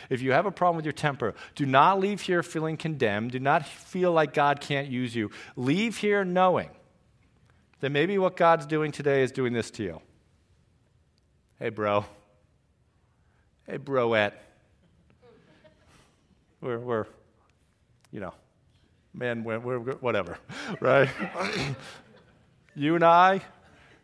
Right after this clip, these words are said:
we got something we still get to work on together. Maybe this morning, this is not a sermon to condemn you. Maybe this is a sermon where the Lord's trying to tap on your shoulder and saying, "Hey,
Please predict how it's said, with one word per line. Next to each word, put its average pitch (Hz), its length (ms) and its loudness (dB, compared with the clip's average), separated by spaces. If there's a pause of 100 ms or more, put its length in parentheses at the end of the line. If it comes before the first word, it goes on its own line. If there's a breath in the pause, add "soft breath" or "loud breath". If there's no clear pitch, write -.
we 143 100 -4
got 147 140 2
something 135 320 -4
we 127 80 -4
still 120 220 -4
get 117 160 -6
to 113 80 -6
work 104 260 -4
on 98 120 -6
together. 92 340 -12 (1200)
Maybe 165 320 0
this 180 200 -4
morning, 156 380 -2
this 147 220 -4
is 151 100 -8
not 147 160 0
a 127 60 0
sermon 123 320 -6
to 110 80 -10
condemn 113 400 -2
you. 165 120 -4
Maybe 135 360 -6
this 131 140 -4
is 117 200 -4
a - 20 -16
sermon 117 240 -6
where 110 100 -4
the 107 60 -4
Lord's 110 300 -4
trying 110 220 -4
to - 40 -14
tap 107 280 -2
on 135 80 -6
your 139 80 -8
shoulder 98 320 -10
and 95 100 -12
saying, 90 320 -10
"Hey, 78 280 -18